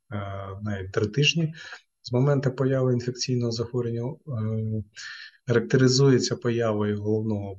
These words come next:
болю, слабкості, нудоти, легкої форми ознобу, зменшення обсягів сечі. Набряклість відзначається, як правило, на обличчі або одут-, одутлуватість обличчя, так зване, ураження серцево-судинної системи, е, ну і гематурія, з якої, е,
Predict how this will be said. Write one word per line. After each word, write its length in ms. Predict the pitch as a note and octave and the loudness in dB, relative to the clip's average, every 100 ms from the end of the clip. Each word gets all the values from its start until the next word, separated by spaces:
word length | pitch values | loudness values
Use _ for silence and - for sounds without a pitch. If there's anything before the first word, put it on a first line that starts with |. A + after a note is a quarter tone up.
| G2+ | 0
болю, 500 | C3 D#3 D3 C3 A#2+ | 4 6 6 4 -2
слабкості, 680 | - C3 C3+ C3 A2+ - A2+ | -2 -2 -2 -2 -4 -2 -2
нудоти, 440 | G#2+ G#2+ B2 A#2+ | -4 -2 -4 -2
легкої 380 | G#2+ G#2+ A#2 A2 | -4 -4 -2 -2
форми 460 | G#2+ A#2 G#2+ G#2 B2 | -2 -6 -2 -2 0
ознобу, 560 | G#2+ G#2+ C3+ C#3 A2+ | -2 0 0 0 0
зменшення 560 | G#2+ A#2 A2+ - A2+ A2 | -2 -2 -2 -4 -6 -8
обсягів 540 | B2+ A2+ - G#2+ G#2 | -6 -6 -4 0 0
сечі. 540 | G#2 G#2+ - D3 D3 C#3+ - - - - | 0 0 0 2 2 -2 -14 -20 -12 0
Набряклість 720 | B2 C3 D3 D3 B2 G#2+ - | 2 6 6 6 2 2 0
відзначається, 720 | A2 A2+ - A#2 G#2+ G#2 A2+ | -2 0 -2 0 0 -2 -4
як 120 | G#2+ | -6
правило, 360 | A#2 G#2+ G#2 G#2 | -2 0 0 -2
на 180 | G#2 G#2+ | 0 0
обличчі 580 | G#2+ D#3+ D#3 C#3+ B2+ - _ - | 2 0 0 -4 -6 -10 _ -10
або 380 | A#2 A2 A#2+ C3 | -4 0 0 0
одут-, 680 | A#2 A#2 - A#2+ - - - | 2 2 2 -6 -8 -12 -2
одутлуватість 960 | A#2 B2 A#2+ B2+ A#2+ A#2+ A#2 - - | 2 2 4 4 4 2 0 -4 -2
обличчя, 540 | A#2 A2 A2+ G#2+ A2 G#2+ G#2 | -2 0 0 0 -4 -4 -4
так 140 | A2 | -4
зване, 360 | G#2 A2 G#2 G#2+ G#2 - - - - | 0 0 0 -2 -4 -14 -16 -14 -6
ураження 540 | B2+ C3+ B2 A#2+ A#2 | 0 4 6 6 4
серцево-судинної 1000 | A#2+ - A2+ - A2+ G#2+ B2 A2+ D#3+ D#3+ C#3+ | 2 0 0 4 6 4 2 4 4 6 2
системи, 640 | C3+ B2 - C#3 B2 A#2+ | 0 -6 -6 -4 -4 -4
е, 600 | B2 - A2 G#2+ G#2 G#2 | -8 -8 -4 -2 0 0
ну 200 | A2+ D3+ | 2 2
і 320 | C#3+ B2+ B2+ | 2 2 2
гематурія, 640 | G#2+ G#2+ A#2 G#2+ A#2+ C#3+ A#2+ | 0 -2 -2 -2 0 2 0
з 80 | G2 | -2
якої, 240 | - A2+ | -4 -4
е, 300 | G#2+ D3+ A2+ | -4 -6 -6